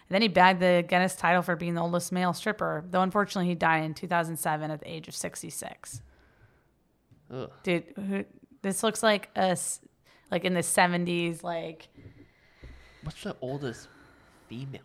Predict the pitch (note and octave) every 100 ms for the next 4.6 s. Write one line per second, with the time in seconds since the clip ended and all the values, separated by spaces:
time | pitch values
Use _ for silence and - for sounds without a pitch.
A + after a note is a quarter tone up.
0 | - - - - - - - _ _ _
1 | _ _ _ _ _ _ _ _ _ _
2 | _ _ _ _ _ _ _ _ _ _
3 | _ _ E3+ F3+ F3+ F3 E3 F#3 E3+ E3
4 | D#3+ D#3+ D#3+ A#2 G#2+